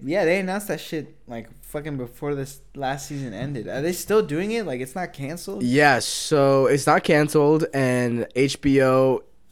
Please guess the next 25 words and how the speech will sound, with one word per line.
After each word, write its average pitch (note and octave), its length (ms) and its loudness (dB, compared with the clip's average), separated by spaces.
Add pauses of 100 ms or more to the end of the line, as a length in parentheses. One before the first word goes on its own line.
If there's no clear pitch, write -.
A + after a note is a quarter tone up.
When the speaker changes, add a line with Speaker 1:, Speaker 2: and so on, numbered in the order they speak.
Speaker 2:
is C3+ 380 2
developing C#3+ 680 2
an A#2 140 -4
adaptation C#3 800 0
of G#2 320 -2 (120)
Tales C3+ 640 2 (460)
of E2+ 400 -6
Dunk C3 320 0
and A2+ 180 -6
Egg. F#2 400 -8 (580)
So B2+ 360 2
it, C#3+ 340 2
so D#3 160 4
when D3 180 6
they D#3 140 6
announced D#3 400 4
it G3+ 100 2
before, D3 720 0 (600)
uh, G#2 420 2 (680)
the A#2+ 300 2 (100)
original B2+ 460 2
series C3 420 2
ended, C#3 500 0 (920)
it C#3+ 100 4
was D3 300 4